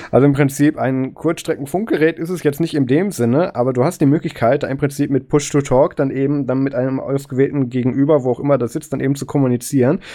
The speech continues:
Und ich hab das dann mit Torben Stefan ausprobiert, der ja auch die Apple Watch Series drei hat und auch diesen, diese Woche dann auf, auf watch O S fünf abgedatet hat. Und, ähm,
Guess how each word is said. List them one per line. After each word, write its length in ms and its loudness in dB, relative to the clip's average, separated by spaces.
Und 100 2
ich 60 -2
hab 80 2
das 160 -2
dann 120 2
mit 120 0
Torben 220 0
Stefan 320 -2
ausprobiert, 600 -2
der 100 2
ja 80 2
auch 120 -2
die 120 -4
Apple 220 0
Watch 220 -2
Series 300 -2
drei 240 2
hat 120 0
und 100 -4
auch 120 0
diesen, 520 -2
diese 200 -4
Woche 220 0
dann 160 2
auf, 260 -2
auf 160 -6
watch 180 -2
O 40 0
S 100 -2
fünf 240 0
abgedatet 560 -4
hat. 200 0
Und, 360 4
ähm, 520 2